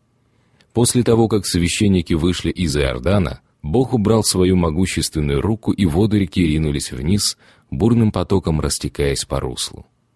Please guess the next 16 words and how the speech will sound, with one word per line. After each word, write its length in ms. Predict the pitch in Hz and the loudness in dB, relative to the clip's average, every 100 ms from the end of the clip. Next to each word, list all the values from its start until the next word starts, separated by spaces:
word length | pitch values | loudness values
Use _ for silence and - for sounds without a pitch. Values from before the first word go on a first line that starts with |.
| _ _ _ _ _ - | _ _ _ _ _ -6
Цари 380 | - 87 107 131 | 0 2 4 4
аморейские, 720 | 117 110 123 107 - 71 67 | 4 4 4 2 0 -2 -2
жившие 440 | 73 101 - 85 | 2 0 2 -2
по 140 | 78 80 | 0 -2
ту 140 | 92 | -2
сторону 400 | - 95 85 82 | 0 0 2 0
Иордана 560 | - 82 73 76 82 69 | 0 -2 0 0 0 -2
к 80 | - | -2
морю, 320 | 78 104 73 | 0 2 2
и 80 | 71 | -2
все 240 | - 107 | 0 -2
цари 300 | 98 95 90 | 0 0 0
ханаанские, 720 | - 78 76 92 87 - - | 0 -2 0 0 0 -2 -4
которые 480 | - 71 87 76 67 | -2 -2 0 0 0
при 160 | - | -4
море, 360 | 67 220 87 62 | 0 2 2 -2